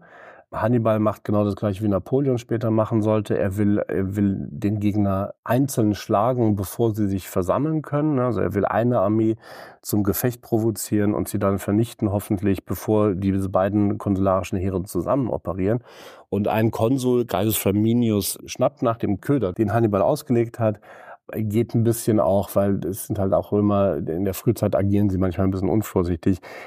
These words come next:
Flaminius zieht durch das italische Gebiet, man ist ja bei sich zu Hause, er schickt keine Kundschafter aus, er lässt nicht aufklären. Hannibal kennt sich nicht aus, er muss die ganze Zeit Aufklärer und Kundschafter ausschicken und kennt, und, und macht das und benutzt das dann eben auch.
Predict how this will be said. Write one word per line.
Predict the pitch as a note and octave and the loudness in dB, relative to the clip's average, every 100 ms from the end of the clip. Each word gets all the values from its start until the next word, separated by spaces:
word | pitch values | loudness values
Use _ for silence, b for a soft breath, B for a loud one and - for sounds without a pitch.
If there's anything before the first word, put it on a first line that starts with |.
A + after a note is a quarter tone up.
| B | B
Flaminius | - G#2+ A2 A#2+ A#2+ A2 - | -4 0 2 2 2 0 -4
zieht | - B2+ A#2+ - A#2 | -6 -2 -2 -4 0
durch | A2+ - | 0 0
das | G#2+ D2 | -4 -2
italische | G2+ G#2+ A2+ A2 G2+ | -2 0 0 0 -2
Gebiet, | F#2+ B2 C3 | 0 -2 0
man | A2+ | 0
ist | B2+ | 2
ja | A2+ | 0
bei | G2+ | 0
sich | F#2 F2+ | 0 -2
zu | - F2+ | -2 0
Hause, | B2 A#2 | 2 2
er | F2 | 0
schickt | - A2+ | 0 -4
keine | - G#2 G#2 | -2 -2 0
Kundschafter | C3 A#2+ A2+ G2+ - F#2 | 0 0 0 -2 0 2
aus, | D#2+ G2+ F#2+ | 2 2 0
er | G2 | 0
lässt | G2 - | 0 0
nicht | B2+ - - | -4 -2 -2
aufklären. | G#2+ G2+ - - F#2+ F#2 F#2 F#2+ B B B | 0 -2 -10 -4 0 0 0 -4 B B B
Hannibal | A2+ B2 A2 G#2+ G#2+ G#2+ - A2 | 0 0 2 2 2 2 -2 -2
kennt | G#2 G2 | -2 0
sich | G2+ | 0
nicht | B2+ C#3 | 0 2
aus, | A2 A2 | 0 2
er | C#2 | 0
muss | A2 C3 | 2 2
die | - | 0
ganze | A2 G#2 G#2+ | 0 0 0
Zeit | G#2 G#2+ | -2 0
Aufklärer | - G2+ - G#2 | 2 0 0 2
und | G2+ G2+ | 2 0
Kundschafter | A2 G2+ G2+ - G2+ D#2 | -2 0 -2 -2 -2 0
ausschicken | - G#2 - G2+ - G2+ | 0 -2 -2 -4 -2 -2
und | D2 F#2 | 0 -4
kennt, | - G#2 G2+ - | 0 0 0 -2
und, | G2 E2+ | -2 0
und | D#2 - | -2 -2
macht | F#2 B2 - | 0 -2 0
das | B2 A#2+ - | 0 0 -2
und | F#2 F2+ | -4 -2
benutzt | F#2+ A#2 E3 - | 2 2 0 -2
das | E2+ - | -2 0
dann | E2+ | -2
eben | D2 E2+ D2+ | -2 -4 -2
auch. | E2+ C3 | 0 -2